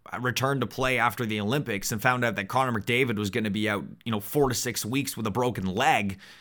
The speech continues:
you know, that, there's no insurance policy when you take out the best player on the planet. And we'll get to him a little bit later on in the podcast. But basically, this is just putting a deadline on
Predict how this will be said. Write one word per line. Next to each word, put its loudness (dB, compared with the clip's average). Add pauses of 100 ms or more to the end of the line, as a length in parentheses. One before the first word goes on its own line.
(480)
you -4
know, 0
that, -2 (260)
there's 0
no 6
insurance 2
policy -4 (280)
when -2
you -2
take -2
out 0
the -2
best -2
player 0
on -4
the -10
planet. -4
And -4
we'll 0
get 2
to -8
him 0
a -2
little -2
bit -4
later 0
on 0
in -2
the -4
podcast. 0 (420)
But 0 (380)
basically, 4
this 4
is 2
just 2
putting 4
a 2
deadline 2 (500)
on 2